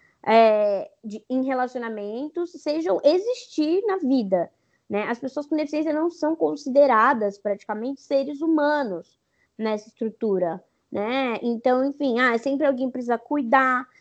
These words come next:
sempre alguém precisa olhar, sempre alguém precisa, então, somos vistos como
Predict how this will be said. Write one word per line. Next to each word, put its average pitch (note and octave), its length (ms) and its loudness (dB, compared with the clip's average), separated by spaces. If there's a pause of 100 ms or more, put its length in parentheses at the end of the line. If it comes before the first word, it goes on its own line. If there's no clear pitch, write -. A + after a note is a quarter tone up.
sempre C4 340 -2
alguém A#3+ 260 0
precisa A#3 480 -2
olhar, A#3+ 600 2
sempre B3 340 -8
alguém A#3 320 -4
precisa, A3 800 2 (720)
então, D#4 300 6
somos E4 320 2
vistos C#4 280 -4
como A3+ 720 0